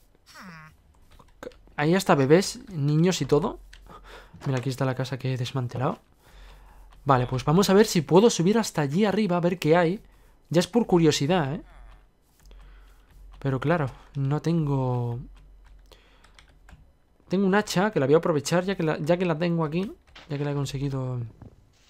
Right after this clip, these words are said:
la suerte, pues cojo esta madera y la utilizo para subir.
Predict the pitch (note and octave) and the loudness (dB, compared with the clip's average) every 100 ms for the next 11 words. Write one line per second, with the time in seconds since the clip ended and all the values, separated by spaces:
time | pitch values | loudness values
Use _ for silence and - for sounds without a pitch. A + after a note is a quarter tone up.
0 | - B2 - D#3 D3 E3+ - - - - | -12 -10 -6 -6 -6 -10 -12 -12 -14 -18
1 | - - - - - C3+ D3+ C3+ C#3 C#3 | -20 -20 -20 -20 -6 -2 -2 0 2 6
2 | G3 C4 - - - - - - - - | 6 4 0 -12 -20 -20 -20 -20 -18 -18
3 | - - D3 C3+ B2+ C3+ E3+ G3 D#3 B2+ | -16 -6 -2 0 0 0 0 0 0 -2
4 | C#3 C#3 A#2+ | -4 -4 -6